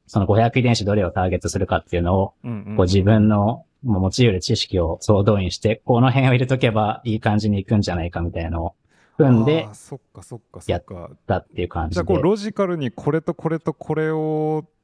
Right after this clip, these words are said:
Speaker 2: 読めば、このセルタイプ一番少ないジーンで分けれるみたいな計算もせずに走ってる。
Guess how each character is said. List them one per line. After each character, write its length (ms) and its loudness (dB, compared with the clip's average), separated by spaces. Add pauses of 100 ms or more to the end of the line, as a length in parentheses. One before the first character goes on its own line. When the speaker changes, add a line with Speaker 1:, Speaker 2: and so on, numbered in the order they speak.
Speaker 2:
読 200 0
め 120 -2
ば、 460 -2 (220)
こ 140 -6
の 120 -4
セ 180 -6
ル 120 -4
タ 160 -2
イ 60 -4
プ 480 -6
一 240 -6
番 200 0
少 180 -8
な 160 0
い 140 -4
ジ 280 -2
ー 60 -2
ン 60 -4
で 60 -2
分 200 -2
け 140 -2
れ 100 -2
る 80 -2
み 140 -6
た 160 -4
い 80 -8
な 260 -8
計 240 -2
算 220 -6
も 80 -4
せ 200 -2
ず 180 -6
に 400 -4 (500)
走 380 -6
っ 220 -20
て 100 -4
る。 140 -8